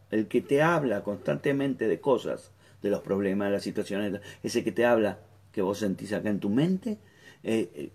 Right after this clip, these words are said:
que nosotros decimos, "Hoy tengo mi mente, que me, mi cabeza que me va a explotar", ese que te habla, te habla, te habla, es el que abre las puertas para que entre el temor.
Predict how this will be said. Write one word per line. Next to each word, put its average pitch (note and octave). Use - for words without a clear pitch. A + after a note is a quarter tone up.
que G2
nosotros G2
decimos, A2
"Hoy C3+
tengo C3
mi B2+
mente, C3
que A2+
me, A#2
mi A#2
cabeza B2
que A2
me G#2+
va A#2
a B2
explotar", D#3+
ese D#3+
que C#3
te -
habla, D3+
te -
habla, D3+
te -
habla, F#3
es C3
el C3
que C#3+
abre E3+
las D#3
puertas -
para F2+
que F#2+
entre F#2
el D#2+
temor. -